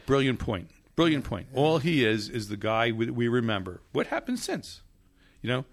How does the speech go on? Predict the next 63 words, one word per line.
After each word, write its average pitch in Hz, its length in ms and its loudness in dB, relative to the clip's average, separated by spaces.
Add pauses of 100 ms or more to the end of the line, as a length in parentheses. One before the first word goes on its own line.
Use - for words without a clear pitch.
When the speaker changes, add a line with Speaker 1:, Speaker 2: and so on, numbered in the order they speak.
(440)
Speaker 1:
there's 113 240 0
a 104 100 -6
big 135 160 2
Speaker 2:
By 143 80 2
the 123 60 -2
way, 147 60 4
Speaker 1:
empty 127 160 0
Speaker 2:
I, - 20 4
I, - 20 0
Speaker 1:
hole. 117 220 0
Speaker 2:
by 156 80 4
the 139 80 2
way, 123 80 2
Tom 139 180 -6
Seaver 117 220 -6
didn't 120 240 -6
retire 117 340 -8
in 113 80 -10
ninety-two. 113 480 -10 (260)
I - 40 -20
think - 260 -14
it 120 80 -16
was 120 300 -16
eighty-three. 110 580 -10 (560)
I 143 60 -2
just 127 120 -8
didn't 147 120 0
want 127 140 0
to 113 40 -6
start 127 220 -8
getting 113 180 -6
nasty 110 260 -4
phone 110 220 -8
calls. - 300 -16 (100)
Go 113 120 0
Speaker 1:
Yeah, 107 80 0
Speaker 2:
ahead. 101 100 -6
Speaker 1:
I 123 80 0
don't 123 140 0
remember. 107 600 0
I, 113 180 2
I 113 180 2
don't 104 220 -4
remember. 98 260 -6
Speaker 2:
<laughs> 92 60 -6
I 151 40 -6
think 147 120 -6
he 135 40 -6
retired 131 320 -4
with 120 80 -10
the 117 80 -8
White 110 240 -8
Sox. - 340 -14 (140)
But 127 160 -10
go, 117 160 -2 (120)
go 135 100 -4
ahead, 110 160 -8
Mike. 110 140 -16 (380)
Mark, 123 140 -8 (220)
sorry. - 260 -4
Speaker 1:
Yeah. 113 220 2 (120)
Speaker 2:
<laughs> - 120 -8
Speaker 1:
So, 160 320 2